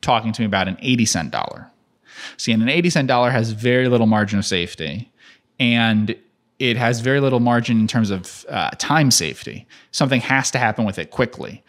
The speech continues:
And so the biggest cure usually is to find very, very big discounts, especially very, very big discounts in things that are very solid values that are likely to hold up.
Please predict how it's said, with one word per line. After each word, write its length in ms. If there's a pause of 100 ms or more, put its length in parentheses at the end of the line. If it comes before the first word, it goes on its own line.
(260)
And 120
so 140
the 80
biggest 440
cure 220
usually 360
is 80
to 80
find 260
very, 300
very 180
big 240
discounts, 480
especially 420
very, 160
very 160
big 200
discounts 440
in 60
things 220
that 120
are 60
very 220
solid 480
values 500
that 100
are 40
likely 240
to 60
hold 220
up. 280